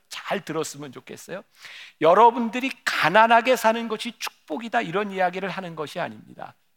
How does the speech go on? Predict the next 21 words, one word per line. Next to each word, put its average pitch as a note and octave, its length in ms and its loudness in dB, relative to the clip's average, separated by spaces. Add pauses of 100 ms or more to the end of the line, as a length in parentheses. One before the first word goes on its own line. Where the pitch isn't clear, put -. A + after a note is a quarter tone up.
(120)
적어도 F3 600 0 (300)
우리들의 A#3+ 500 -2
삶에 F3 540 -6 (400)
"하나님의 C4+ 680 4
사람으로 A3 540 2
살아가는데 E3+ 800 0
내가 F#3+ 460 2 (520)
돈 C4+ 340 4 (120)
때문에 C#4 420 2
살아가는 A#3 500 0
사람은 G#3 400 0
아니었습니다"라고 E3 1120 0
말할 C#3 360 2
수 - 140 -14
있는 A#2 240 -12
것이 - 200 -12
큰 C#4+ 240 -8 (340)
축복이다. - 720 -12 (160)
자, - 240 -4 (120)
그런 B3+ 300 2
의미에서 F#3+ 540 -4